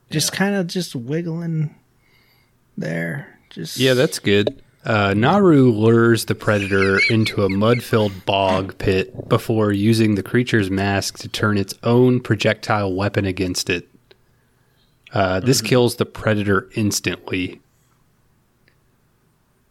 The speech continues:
Speaker 3: Naru severs its head, paints her face with its glowing green blood. She brings the head and the flintlock pistol back to her tribe.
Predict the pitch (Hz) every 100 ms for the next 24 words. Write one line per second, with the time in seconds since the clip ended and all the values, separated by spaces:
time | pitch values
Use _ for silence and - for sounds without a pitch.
0 | _ _ _ _ - 101 113 131 127 120
1 | 117 117 - - - 123 131 143 123 104
2 | - 113 107 104 107 - _ - - 120
3 | - 110 - - 113 107 - 104 98 -
4 | - 117 - - 104 107 120 120 110 107
5 | 107 101 95 95 92 98 - _ _ _
6 | _ _ _ _ - - 120 131 135 113
7 | - 113 113 110 110 104 - 117 104 113
8 | 101 - 120 - 107 101 98 104 104 -
9 | - 101 92 107 98 95 95